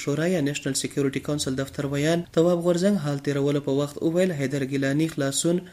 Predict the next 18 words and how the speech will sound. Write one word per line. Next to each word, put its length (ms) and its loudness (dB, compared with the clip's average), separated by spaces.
د 120 8
جنوبي 320 4
وزیرستان 580 2
سره 240 0
په 140 -2
څیرمه 260 2
افغانستان 600 -2
پکتیکا 480 -4
ولایت 420 0
خوږیانو 520 4
ولسوالۍ 500 0
کې 120 -2
د 40 4
امریکا 500 -4
او 140 0
افغانستان 640 -2
ځواکونو 360 2
شریکو 320 4